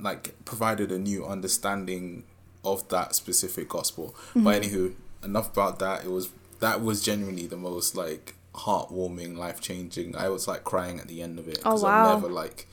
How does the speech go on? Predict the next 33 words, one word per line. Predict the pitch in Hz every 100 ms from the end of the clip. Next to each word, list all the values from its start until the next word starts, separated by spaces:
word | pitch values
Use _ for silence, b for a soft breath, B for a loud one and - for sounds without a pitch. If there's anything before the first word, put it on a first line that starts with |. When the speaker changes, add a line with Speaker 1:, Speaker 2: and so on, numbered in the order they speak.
| B -
Speaker 1:
experienced | - - 85 82 82 -
it | -
in | 82
that | 85
way. | - 80 - B B -
But | - 110 - - B B B B -
because | - 90 90 - - -
that's | 95 -
kinda | - 98 92 92 92
a, | 87 90 107
it's | -
not | 143
a | 95
cop-out, | - 90 - 82 -
but | 85 80
it's | 73 -
a |
bit | 92 69
of | 69
a |
cheat, | - - 82 - B B B -
um, | 92 82 82 101
I'm | 98
gonna | 92 90 82 85 - -
say | - 92 87
a |
book | 82 90 - -
that | 87 - 101
actually | 104 - - 92 80 - - -
was | 87
life-changing | 90 95 - 92 90 90
for | -
me. | 80 82